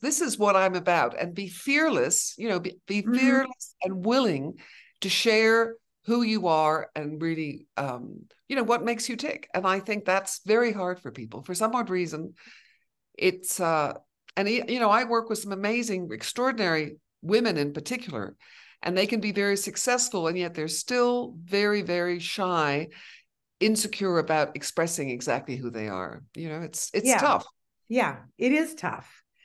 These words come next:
Speaker 2: But I, but I think w-, what you're also saying is authenticity, so that when they see the website or whatever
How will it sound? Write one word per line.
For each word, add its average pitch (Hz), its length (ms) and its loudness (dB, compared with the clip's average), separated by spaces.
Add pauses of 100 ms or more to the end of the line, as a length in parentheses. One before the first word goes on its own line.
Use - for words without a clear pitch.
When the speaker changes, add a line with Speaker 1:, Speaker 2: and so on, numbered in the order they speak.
(220)
Speaker 2:
But 226 160 4
I, 214 140 6
but 214 220 0
I 233 80 2
think 392 260 -6
w-, 196 280 -12
what 214 220 2
you're 202 160 2
also 294 260 2
saying 165 340 -6
is 151 260 -6
authenticity, 254 1000 -2 (440)
so 262 160 2
that 202 320 2
when 202 220 2
they 185 240 2
see 302 380 0
the 254 100 4
website 202 640 2
or 165 100 0
whatever 202 720 0